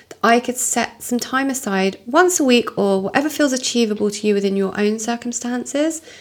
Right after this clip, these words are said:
and try and make that happen. So we invite you to write that in your journal now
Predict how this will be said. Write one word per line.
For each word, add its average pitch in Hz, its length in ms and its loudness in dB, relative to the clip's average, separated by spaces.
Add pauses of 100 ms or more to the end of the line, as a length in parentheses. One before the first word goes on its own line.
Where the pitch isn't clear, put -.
(220)
and 208 100 -6
try 226 420 -2
and 214 200 0
make 208 220 -4
that - 100 -4
happen. 208 240 -8
So 208 120 -2
we 233 120 2
invite 226 320 0
you 214 80 -2
to 214 120 -8
write 202 200 -2
that - 120 -6
in 196 120 -4
your 202 100 -2
journal 185 320 -4
now 170 300 -6